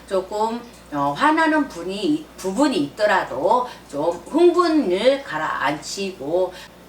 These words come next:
말을 좀 함부로 하거나 하지 마시고 양보를 하시면 '아, 우리 집 어르신이 달라졌다.' 하면서 며느리나,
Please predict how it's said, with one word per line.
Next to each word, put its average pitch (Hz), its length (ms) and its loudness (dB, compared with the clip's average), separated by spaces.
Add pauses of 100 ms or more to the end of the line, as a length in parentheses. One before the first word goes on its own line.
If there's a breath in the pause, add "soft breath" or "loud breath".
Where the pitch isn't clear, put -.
(240)
말을 233 500 2 (300)
좀 214 360 0 (420)
함부로 339 380 0
하거나 220 380 0
하지 240 360 -6
마시고 214 640 -2 (880 loud breath)
양보를 190 840 -2 (120)
하시면 254 640 -2 (120)
'아, 160 460 0
우리 220 640 -4
집 226 360 -6
어르신이 180 920 -2 (120)
달라졌다.' 175 1000 -2
하면서 254 640 -4 (340 loud breath)
며느리나, 196 1040 2